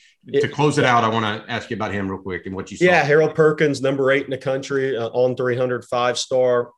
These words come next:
Speaker 1: uh, freaky athlete at linebacker, man. I mean, look, I was talking to Coach Rogers, uh, Monday at Cy Park's practice, and he's like, "W-,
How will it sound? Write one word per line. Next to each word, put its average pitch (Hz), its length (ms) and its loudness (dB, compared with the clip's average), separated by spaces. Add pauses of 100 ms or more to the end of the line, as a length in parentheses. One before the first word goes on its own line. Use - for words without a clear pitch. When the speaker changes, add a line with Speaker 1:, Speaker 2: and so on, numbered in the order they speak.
Speaker 1:
uh, 117 160 -2
freaky 123 560 -4
athlete 92 480 -4
at 80 80 -12
linebacker, 92 640 -4
man. 92 260 -4
I 98 60 -2
mean, 110 220 -4
look, 120 180 2
I 120 40 2
was 113 100 0
talking 131 320 0
to 107 60 -4
Coach 120 280 -4
Rogers, 110 640 -2 (420)
uh, 110 200 2
Monday 110 600 2
at 113 180 0
Cy 110 200 0
Park's 110 320 -4
practice, 110 720 -4
and 107 300 0 (320)
he's 127 200 -2
like, 117 220 2
"W-, 95 300 -12